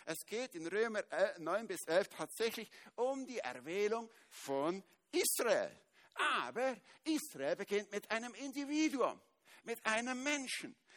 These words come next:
Es beginnt mit Abraham und nicht Nachor. Es gebe-, äh, beginnt mit Isaak und nicht Ismael. Es beginnt mit Jakob und eben nicht Esau.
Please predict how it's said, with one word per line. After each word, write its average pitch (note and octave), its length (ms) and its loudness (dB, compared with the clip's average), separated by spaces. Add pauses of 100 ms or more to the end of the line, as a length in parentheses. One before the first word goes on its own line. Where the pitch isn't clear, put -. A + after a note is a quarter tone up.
(220)
Es - 180 -4
beginnt G3 320 -2
mit A3 200 -2
Abraham A3 760 4 (380)
und F3+ 140 -4
nicht C4+ 200 -4
Nachor. A#3 540 2 (320)
Es F#3 220 -4
gebe-, G#3 380 -2
äh, D#3 100 -4
beginnt F#3 380 0
mit G#3 180 0 (240)
Isaak F#3 760 0 (320)
und A#3+ 420 0
nicht A#3 340 -6
Ismael. E3+ 560 0 (220)
Es F#3 140 -6
beginnt G#3 340 -6
mit A3+ 140 -2 (140)
Jakob F#3 960 0 (160)
und G3+ 180 -6
eben G#3+ 220 0
nicht A#3 200 -6 (100)
Esau. E3 680 4